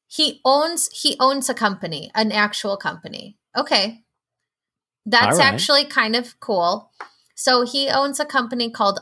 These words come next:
Speaker 1: Iron Muscle Nutrition. It's a supplement company, not regulated. Uh, n-, I mean, none of them are. Uh, but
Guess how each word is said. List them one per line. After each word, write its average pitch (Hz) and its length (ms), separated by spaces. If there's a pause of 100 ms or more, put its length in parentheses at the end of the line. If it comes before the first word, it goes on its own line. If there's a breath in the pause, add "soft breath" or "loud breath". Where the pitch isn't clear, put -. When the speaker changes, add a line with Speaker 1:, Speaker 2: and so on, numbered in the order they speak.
Speaker 1:
Iron 208 440
Muscle 208 380
Nutrition. 208 1000 (440 soft breath)
It's 220 340
a 196 340
supplement 202 640
company, 196 720
not 151 240
regulated. 185 800
Uh, 175 520
n-, 208 200
I 202 80
mean, 175 160
none 165 160
of 165 140
them 170 160
are. 170 240 (440 loud breath)
Uh, 196 440
but 262 460